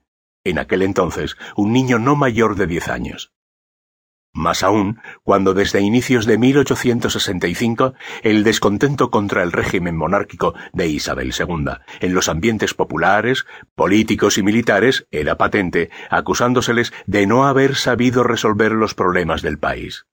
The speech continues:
Para colmo, una grave crisis económica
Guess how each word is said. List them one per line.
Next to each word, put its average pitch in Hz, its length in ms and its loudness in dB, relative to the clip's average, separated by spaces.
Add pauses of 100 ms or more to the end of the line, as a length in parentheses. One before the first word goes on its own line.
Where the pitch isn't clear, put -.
(920)
Para 101 240 4
colmo, 101 400 2 (100)
una 85 260 -4
grave 113 360 0
crisis 117 340 0
económica 127 580 2